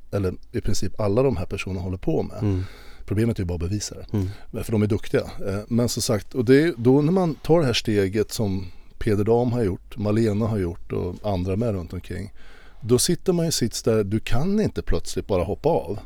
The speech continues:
Speaker 1: därför att det får en massa konsekvenser. Och ni vet,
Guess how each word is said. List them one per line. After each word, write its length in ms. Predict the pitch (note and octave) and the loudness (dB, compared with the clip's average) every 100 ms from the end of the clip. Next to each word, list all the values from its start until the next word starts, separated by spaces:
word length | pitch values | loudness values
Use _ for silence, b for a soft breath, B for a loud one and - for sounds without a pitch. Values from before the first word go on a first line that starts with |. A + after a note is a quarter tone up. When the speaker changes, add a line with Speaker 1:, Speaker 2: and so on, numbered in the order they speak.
| - - - | -14 -16 -6
Speaker 1:
därför 240 | - A2+ A2 | -2 0 0
att 80 | |
det 80 | - | 0
får 220 | A2 B2 | 0 0
en 60 | A2+ | 0
massa 220 | G2+ - | 0 -4
konsekvenser. 800 | - G2 A2 - D#3+ C3 - F#2+ - B B B B | -6 -6 -6 -2 -2 -2 -6 -8 -12 B B B B
Och 160 | - A#2+ | 0 2
ni 220 | B2 B2 | 4 4
vet, 280 | A2+ B2 B2+ | 6 6 4